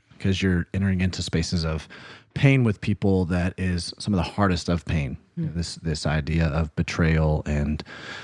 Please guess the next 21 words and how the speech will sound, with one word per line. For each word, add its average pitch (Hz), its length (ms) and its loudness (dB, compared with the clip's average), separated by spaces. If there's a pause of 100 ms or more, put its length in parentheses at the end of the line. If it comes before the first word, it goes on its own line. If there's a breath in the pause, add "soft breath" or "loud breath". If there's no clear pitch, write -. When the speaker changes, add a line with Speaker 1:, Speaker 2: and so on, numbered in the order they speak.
(140 loud breath)
Speaker 1:
some - 220 2
severing 85 540 2
of 76 120 0
relationships 78 720 0
and 76 100 0
trust - 540 0
and 71 240 -4 (320 loud breath)
addiction 80 600 0
and 69 140 -2
all 87 220 2
of 90 60 4
these 76 180 0
things 78 260 0
Speaker 2:
Mm-hmm. 80 100 0
Speaker 1:
that 71 60 2
are 73 80 2
woven 78 360 2
into 76 220 0
each 71 200 2
other. 73 260 2 (760 loud breath)
Um, 104 360 4